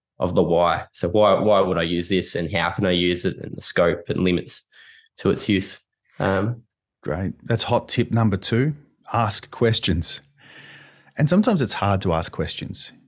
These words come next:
Speaker 2: especially if you've got peers around you. You think, "Well, eh, oh, maybe everyone else already knows the answer to this, and maybe I'm supposed to know this already." If I ask the question, it exposes the fact that you don't know it, but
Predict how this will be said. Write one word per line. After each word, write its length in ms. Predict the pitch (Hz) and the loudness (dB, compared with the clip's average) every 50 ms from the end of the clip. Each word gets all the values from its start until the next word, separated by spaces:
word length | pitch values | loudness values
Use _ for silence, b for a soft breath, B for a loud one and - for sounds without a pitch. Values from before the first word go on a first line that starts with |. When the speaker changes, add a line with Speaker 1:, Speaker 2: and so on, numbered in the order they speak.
| _ _ _ - | _ _ _ -10
Speaker 2:
especially 320 | - - 160 143 139 127 110 | -4 0 2 2 4 2 2
if 100 | 92 95 | 0 0
you've 80 | 95 | -2
got 140 | 85 - - | -4 -4 -4
peers 320 | - 131 120 120 117 95 95 | 0 2 4 4 4 2 0
around 420 | 90 98 110 113 117 117 110 110 | -2 0 0 2 2 2 2 0
you. 60 | 113 | -2
You 140 | 104 95 92 | -2 -4 -4
think, 240 | - - 98 95 - 107 | -2 -2 -2 -2 0 0
"Well, 220 | 107 107 101 110 | 2 2 4 2
eh, 80 | 123 - | 2 0
oh, 200 | - 123 110 123 131 | 0 -2 -4 -4 -4
maybe 360 | - - 143 143 135 135 117 | 0 2 2 4 4 4 4
everyone 280 | 104 95 104 95 101 95 | 4 4 4 4 4 4
else 200 | 92 87 - - | 2 2 0 0
already 320 | - 107 107 101 95 98 | 2 2 4 4 2 2
knows 240 | 101 95 92 92 - | 0 0 -2 -2 -2
the 120 | 73 78 104 | -2 0 2
answer 300 | 160 202 202 - - - | 4 4 2 2 0 -6
to 100 | - - | -6 -6
this, 360 | - - - - - - - B B B B B B B B B | -6 -6 -6 -6 -8 -8 -10 B B B B B B B B B
and 640 | B - 101 98 95 92 92 92 85 - - - - _ _ _ _ _ _ _ _ _ _ _ - | B 0 0 2 2 2 0 0 0 -2 -4 -4 -6 _ _ _ _ _ _ _ _ _ _ _ -10
maybe 360 | - 73 92 117 123 123 127 | -6 -2 0 2 2 4 4
I'm 180 | 123 135 156 147 | 4 4 4 2
supposed 460 | - - 147 147 - 170 208 - - | 2 2 0 0 2 0 0 0 2
to 100 | - 113 | 4 4
know 180 | 101 92 90 90 | 6 6 4 4
this 220 | 82 90 - - | 2 2 0 2
already." 380 | 90 82 78 69 - - - _ _ _ _ _ _ _ _ _ | 0 0 -2 -4 -6 -10 -12 _ _ _ _ _ _ _ _ _
If 140 | - 101 - | -8 -2 0
I 100 | 104 101 | 2 2
ask 320 | 101 117 131 123 - - | 4 2 2 2 0 -2
the 100 | - 85 | -4 -6
question, 600 | - - - 160 170 - - - - - - B B B B B B B B B B B B B B - | -4 0 2 2 2 2 0 -2 -4 -4 -4 B B B B B B B B B B B B B B 0
it 100 | 113 104 | 2 2
exposes 680 | 104 104 - - - 120 123 123 113 104 101 98 - | 2 2 0 0 2 4 4 6 4 4 2 0 0
the 100 | - 104 | -2 -2
fact 260 | 98 - 117 117 - - | 0 0 0 0 0 0
that 60 | 85 | 2
you 120 | 110 110 | 2 4
don't 200 | 110 107 95 85 | 4 4 2 4
know 240 | 107 139 160 131 90 | 4 4 4 4 4
it, 140 | 101 120 - - b b b b b b b b b b _ - | 4 2 -2 -6 b b b b b b b b b b _ 2
but 220 | 127 120 - - | 2 2 2 0